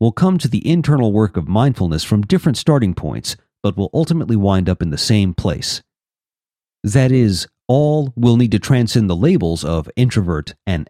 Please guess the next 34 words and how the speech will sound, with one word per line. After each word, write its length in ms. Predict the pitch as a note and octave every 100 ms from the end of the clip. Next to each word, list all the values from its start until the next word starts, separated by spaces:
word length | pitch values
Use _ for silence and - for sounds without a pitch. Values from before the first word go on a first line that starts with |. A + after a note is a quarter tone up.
| -
extrovert. 680 | C#3+ - F#2+ - - - - _ _ _ _ _ _ _ _ _
The 140 | A2+ A#2+
extrovert 500 | G3 - F#3+ E3 -
must 180 | C#3 -
slow 300 | - D3+ C#3+
down 500 | G2 C#3+ D#3+ F2 D#2+
long 240 | B2+ E3+
enough 180 | D#3+ C3+
to 80 | -
look 220 | G#2+ A2+
within. 460 | A2 F#2+ D#2 C#2 - _ _ _ _ _ -
The 200 | F#2+ G#2+
introvert 460 | D#3+ B2 G2 -
must 240 | A2 - F2+
disentangle 680 | C3+ - A2 B2+ B2 G#2+
the 120 | F#2+ F2
mind 440 | G#2+ C#3 E2 D#2+
from 180 | F#2+ F2+
self-generated 840 | - C#3+ A2 G#2+ A2+ G2 F2 E2
stories 540 | - E3 D#3+ F2 D2 G#2+
long 240 | A2+ A#2
enough 180 | A2 G#2
to 80 | G2
bring 220 | G2+ F2+
attention 480 | - D#3 D3 G#2+ F2+ - -
to 80 | A2
what 160 | G2+
is 100 | F#2
happening 460 | - A2 - C#2 D2+
now. 420 | A2 F#2+ A#1+ - _ _ _ _ _ _ _ _ _ -
It's 220 | A#2+ -
an 180 | B2 A#2+ -
over-under 680 | E3 C#3+ D3 D3 D#3+ F2+
problem. 500 | D2+ F#2 D2+ C#2 C#2+